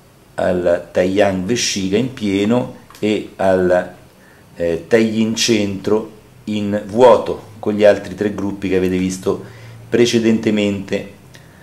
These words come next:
Un'altra, eh, particolarità di Itaca, versione uno dieci,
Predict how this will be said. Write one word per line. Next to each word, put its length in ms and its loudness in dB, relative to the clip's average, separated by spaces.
Un'altra, 840 6
eh, 760 6
particolarità 1200 4
di 420 -8
Itaca, 760 2
versione 840 -2
uno 220 0
dieci, 640 -2